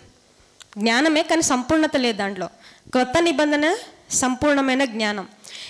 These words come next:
ఈ సంపూర్ణమైన జ్ఞానం మనుషులకి అందాలంటే యేసుక్రీస్తు వారు ఏం చేయాలి? ధర్మశాస్త్రాన్ని నెరవేర్చి దాన్ని కొట్టివేయాలి. ఎందుకు కొట్టివేయాలి?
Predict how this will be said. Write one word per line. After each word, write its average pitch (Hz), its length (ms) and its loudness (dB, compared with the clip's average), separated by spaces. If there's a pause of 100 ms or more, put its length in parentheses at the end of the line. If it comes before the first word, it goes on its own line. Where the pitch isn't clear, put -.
(100)
ఈ 339 80 4
సంపూర్ణమైన 339 1040 4
జ్ఞానం 269 800 0
మనుషులకి 302 560 0
అందాలంటే 262 760 0
యేసుక్రీస్తు 247 560 0
వారు 262 80 2
ఏం 269 140 0 (100)
చేయాలి? 277 500 0 (1400)
ధర్మశాస్త్రాన్ని 294 960 2
నెరవేర్చి 277 720 0 (300)
దాన్ని 240 280 0
కొట్టివేయాలి. 233 1080 0 (760)
ఎందుకు 427 420 4
కొట్టివేయాలి? 349 800 2